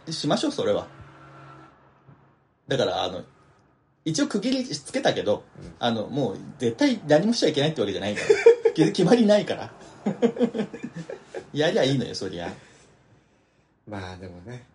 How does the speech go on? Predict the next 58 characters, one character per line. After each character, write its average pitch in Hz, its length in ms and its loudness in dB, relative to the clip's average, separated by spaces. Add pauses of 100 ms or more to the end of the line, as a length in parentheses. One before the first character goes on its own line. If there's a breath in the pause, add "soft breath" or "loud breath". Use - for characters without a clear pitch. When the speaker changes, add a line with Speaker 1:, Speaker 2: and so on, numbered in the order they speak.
(120)
Speaker 2:
今 104 180 -20
な 101 80 -16
ん 110 140 -20
だ 131 80 -20
か 135 100 -18
ん 127 120 -16
だ 107 120 -16
僕 101 200 -20
も 113 180 -14 (320)
三 123 180 -14
人 131 120 -12
子 131 100 -10
供 123 180 -8
い 120 60 -8
ま 117 100 -10
す - 120 -18
か - 60 -20
ら。 - 60 -20
Speaker 1:
そ 107 140 -14
う - 40 -10
で - 40 -18
し - 140 -16
ょ。 - 40 -20 (600 soft breath)
Speaker 2:
も 165 120 0
し 175 80 -6
か 170 80 -2
し 131 60 -8
た 113 60 -6
ら 104 60 -6
四 117 140 -4
人 165 200 0
な 110 100 -4
ら 95 60 -8
増 127 140 -4
え - 20 0
る 139 80 -4
か 110 60 -8
も - 100 -12
し - 80 -20
れ 87 80 -18
な 127 80 -2
い。 - 20 2
Speaker 1:
マ 233 80 8
ジ？ - 340 -2 (680)
四 127 240 -8
人 208 180 0
っ - 40 -4
て 120 100 0
な 95 100 -4
か 104 100 -4
な 101 100 -4
か 95 100 -4
よ。 113 160 -6 (140)
Speaker 2:
で 120 80 -4
も 95 100 -4
ね、 104 240 -14
Speaker 1:
う 113 60 -14
ん。 98 40 -10